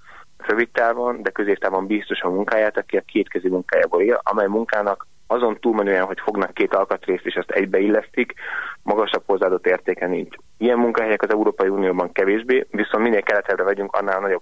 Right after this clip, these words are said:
számban állnak rendelkezésre, vagy akár Afrikában. Most, ha ezek az emberek ezeket a munkahelyeket elveszítik, akkor még nagyobb lesz rajtuk az a nyomás, hogy gazdasági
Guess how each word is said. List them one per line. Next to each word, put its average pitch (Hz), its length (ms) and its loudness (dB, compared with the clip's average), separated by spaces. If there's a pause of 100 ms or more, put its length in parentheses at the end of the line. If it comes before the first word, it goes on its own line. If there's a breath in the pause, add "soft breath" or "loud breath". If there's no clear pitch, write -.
számban 92 260 0
állnak 87 300 -2
rendelkezésre, 87 760 -4 (320)
vagy 87 120 0
akár 92 200 0
Afrikában. 85 640 -2 (440 loud breath)
Most, 95 160 -6
ha 110 80 2
ezek 143 200 0
az 123 100 0
emberek 113 420 -2 (120)
ezeket 113 360 -2
a 107 60 -6
munkahelyeket 95 600 -4
elveszítik, 110 640 -4
akkor - 280 -2
még 120 300 2
nagyobb 98 320 2
lesz 98 240 -2
rajtuk 95 400 -2
az 95 100 0
a 90 40 -2
nyomás, 98 440 -2 (500 loud breath)
hogy 90 100 -10
gazdasági 98 800 -2